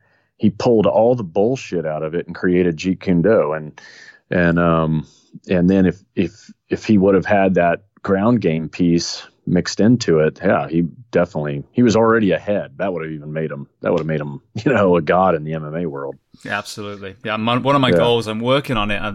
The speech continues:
Speaker 2: is trying to get Danny Inosanto on the show. We'll see, 'cause he's, uh,
Speaker 1: Dude, yeah.
Speaker 2: you know,
Speaker 1: I did one of
Speaker 2: older.
Speaker 1: his seminars when I was in college.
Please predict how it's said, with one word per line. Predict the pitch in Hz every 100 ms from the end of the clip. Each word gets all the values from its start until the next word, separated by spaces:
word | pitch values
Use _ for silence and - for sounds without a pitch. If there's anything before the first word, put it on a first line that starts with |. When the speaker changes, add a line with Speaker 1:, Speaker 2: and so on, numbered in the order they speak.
| 110
Speaker 2:
is | -
trying | - 113
to | 107
get | 101 95
Danny | 104 104
Inosanto | 101 98 110 101 - -
on | 71
the | 107
show. | 107 90 -
We'll | 110 113
see, | - 113 101 95 _ -
'cause | 104
he's, | - 107 -
uh, | 101 -
Speaker 1:
Dude, | 87 82
yeah. | 82 82 82 80
Speaker 2:
you |
know, | 98 98 -
Speaker 1:
I | 113
did | 101 110
one | 110
of | 98
Speaker 2:
older. | 95
Speaker 1:
his | -
seminars | - 101 90 82 82 82 85
when | 85
I | 85
was | 80
in | 78
college. | 87 82 78 73 71